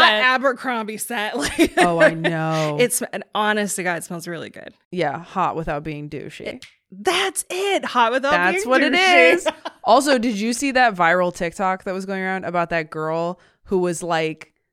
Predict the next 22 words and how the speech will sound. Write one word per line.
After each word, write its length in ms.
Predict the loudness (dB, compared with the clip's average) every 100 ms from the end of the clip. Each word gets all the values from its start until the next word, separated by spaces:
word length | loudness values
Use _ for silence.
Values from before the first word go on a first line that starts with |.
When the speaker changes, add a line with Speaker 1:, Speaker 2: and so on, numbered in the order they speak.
| _ _ -6
Speaker 1:
"Ladies, 380 | -2 -2 -2 -6
if 100 | -6
you 220 | -6 -2
get 260 | 0 0 -2
ingrown 400 | -6 -4 -4 -4
hairs, 640 | -6 -8 -8 -10 -10 -16 _ _ _ _ _ _ -16
you 460 | -10 -8 -6 -8
need 260 | -8 -6 -6
to 80 | -8
be 80 | -8
using 320 | -8 -8 -8
a 80 | -8
ball 240 | -8 -8
trimmer." 540 | -10 -14 -14 -16 -14 -4
Speaker 2:
I 180 | 0 0
saw, 240 | 0 -4 -4 -10 -20 -20 -18
<laughs> 340 | -14 -12 -8
I 220 | -10 -10 -2
did. 420 | 4 6 4 0 -6 -6 -4 -2
I 160 | -2
saw, 240 | 0 2 2
and 200 | 2